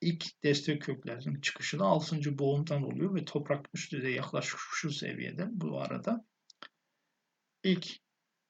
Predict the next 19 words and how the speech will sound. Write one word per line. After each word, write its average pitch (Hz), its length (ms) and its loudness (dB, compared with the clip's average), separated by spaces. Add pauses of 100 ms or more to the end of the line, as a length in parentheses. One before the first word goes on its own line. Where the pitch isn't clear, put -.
(560)
destek 156 480 2
köklerin 147 520 0
çıkışı 147 460 -2
da - 60 2
altıncı 151 540 2
boğumda 143 520 2 (400)
çıkmış - 340 -2
oluyor. 208 360 2
Bu 165 120 4
da 190 320 2
on 180 220 6
beş 147 180 2
yapraklı 214 460 -2
dönemde 143 520 2 (840)
gerçekleşmiş - 760 -2
oluyor. - 460 -10 (2250)
Bir 220 60 2
sonraki 208 520 6
dersimizde 196 840 4